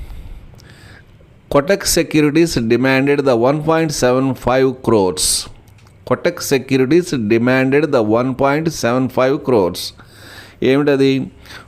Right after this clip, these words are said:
Which was earned by the trader. ఎలా సంపాదించాడు అది? Using the forty crores of Kotak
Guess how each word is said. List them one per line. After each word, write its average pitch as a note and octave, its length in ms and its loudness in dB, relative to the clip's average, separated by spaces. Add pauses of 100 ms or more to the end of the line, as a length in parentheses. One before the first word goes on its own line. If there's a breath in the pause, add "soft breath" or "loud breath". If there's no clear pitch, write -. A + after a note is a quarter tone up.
Which D#3+ 240 0
was F3 120 6 (120)
earned D3+ 300 2
by C#3 160 4
the E3 140 0
trader. B2 340 2 (840 loud breath)
ఎలా C3 140 4 (120)
సంపాదించాడు B2+ 600 2
అది? B2+ 160 2 (600 loud breath)
Using E3+ 320 4
the F3 140 2
forty C#3 360 2
crores C3+ 240 2 (100)
of E3+ 60 -2 (120)
Kotak A#2+ 260 -2